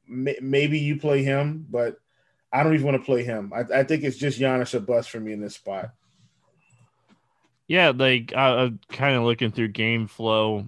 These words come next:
Speaker 2: Um, and the first time these two teams played, Drew, Giannis,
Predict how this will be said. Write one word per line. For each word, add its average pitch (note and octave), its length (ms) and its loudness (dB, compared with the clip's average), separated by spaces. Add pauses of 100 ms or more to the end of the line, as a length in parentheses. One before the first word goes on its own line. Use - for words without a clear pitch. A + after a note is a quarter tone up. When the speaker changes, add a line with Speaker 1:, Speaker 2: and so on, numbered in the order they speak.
(100)
Speaker 2:
Um, A2 680 -2
and C3 140 -4
the C3 60 -2
first A3 320 2
time F3+ 180 4
these D#3 180 0
two - 140 -4
teams C#3 400 -2
played, B2 600 2
Drew, C3 800 4
Giannis, A#2 760 2